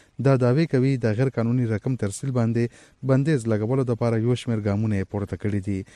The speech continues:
چې پکې دا هم شامله ده څوک پنځه لک روپو نه زیات رقم لیږي نو د دې حاصلولو ذریعې ترڅنګ خپل شناختي کارت به هم بانک سره جمع کوي. د هونډې یا حوالې په هکله کارکوونکي یو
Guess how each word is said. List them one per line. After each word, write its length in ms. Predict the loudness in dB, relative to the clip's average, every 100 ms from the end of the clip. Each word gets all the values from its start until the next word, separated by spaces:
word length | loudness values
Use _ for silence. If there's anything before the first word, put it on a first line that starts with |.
| -20 -10
چې 80 | -2 0
پکې 180 | 0 0 0
دا 40 | 0
هم 160 | -2
شامله 320 | -2 0 0 2
ده 80 | 0 0 _ _ -4
څوک 140 | 0 0
پنځه 260 | 0 0 0
لک 120 | 0 -2
روپو 220 | -4 -2 -2
نه 40 | 0
زیات 200 | -2 -2 -2
رقم 220 | -2 0 0
لیږي 260 | 0 -2 -2 -8 -20 -4 2
نو 80 | 2 2
د 100 | 0
دې 280 | 0 -2 -2
حاصلولو 540 | -2 0 2 2 0 -2 -2
ذریعې 340 | 0 0 0
ترڅنګ 480 | -4 -2 -4 -4 -2
خپل 180 | -2 0
شناختي 340 | -2 -4 -4 -2
کارت 180 | -2 -2
به 100 | -2
هم 40 | -2 0
بانک 220 | -2 -2
سره 180 | -4 -4 -4
جمع 160 | -4 -4
کوي. 220 | -6 -6 -8 -14 _ _ -4
د 80 | -2
هونډې 300 | -2 0 -2 -2 -10 -4
یا 80 | 0 2
حوالې 340 | 2 0 0
په 140 | 0 -2
هکله 260 | -2 -2
کارکوونکي 540 | -2 -2 -2 -4 -2 -2
یو 140 | 0